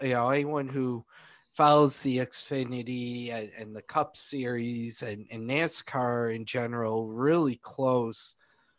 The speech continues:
you know Chase Briscoe was eventually gonna get his break. The question was when.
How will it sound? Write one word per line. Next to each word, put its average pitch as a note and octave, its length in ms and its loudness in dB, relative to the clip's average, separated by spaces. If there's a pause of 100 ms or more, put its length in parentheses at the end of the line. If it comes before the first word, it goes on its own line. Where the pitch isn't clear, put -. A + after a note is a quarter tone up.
(580)
you D3+ 100 0
know F3 220 8
Chase D3+ 360 -4
Briscoe C3 440 2
was A#2 300 2
eventually A#2 500 0
gonna A2 240 -6
get G#2 220 -4
his - 180 -6
break. F#2+ 400 -6
The C3+ 80 -2
question F3+ 480 4
was A#2 280 0
when. G#2 340 -6